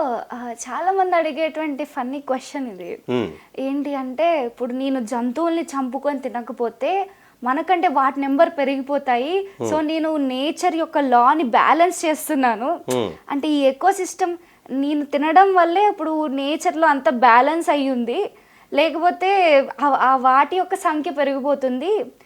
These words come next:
Speaker 1: అని చాలామంది చెప్తారు.
Speaker 2: Hmm.
Speaker 1: అని ఇది చాలామంది నన్ను అడిగిన క్వశ్చన్ కూడా.
Speaker 2: Hmm.
Speaker 1: So, ఎవరికైనా నిజంగా ఇలాంటి క్వశ్చన్ ఉంటే ఇప్పుడు నా ఆన్సర్ వినండి.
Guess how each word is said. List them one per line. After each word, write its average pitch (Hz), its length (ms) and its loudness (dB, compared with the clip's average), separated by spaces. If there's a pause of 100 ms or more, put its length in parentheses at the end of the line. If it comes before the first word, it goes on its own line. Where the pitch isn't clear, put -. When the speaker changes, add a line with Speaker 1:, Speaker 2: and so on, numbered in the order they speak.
(220)
Speaker 1:
అని 320 140 0
చాలామంది 277 600 0
చెప్తారు. 226 400 -6 (220)
Speaker 2:
Hmm. 127 220 0
Speaker 1:
అని 302 120 -2
ఇది 240 340 -8
చాలామంది 320 480 2
నన్ను 277 160 0
అడిగిన 285 280 0
క్వశ్చన్ 269 420 -4
కూడా. 202 240 -4 (140)
Speaker 2:
Hmm. 135 220 2 (560)
Speaker 1:
So, 320 60 -2
ఎవరికైనా 330 600 0
నిజంగా 330 340 -2
ఇలాంటి 320 240 -4
క్వశ్చన్ 285 380 -4
ఉంటే 294 220 -4
ఇప్పుడు 359 200 -6
నా 262 80 0
ఆన్సర్ 247 320 -4
వినండి. 208 460 -10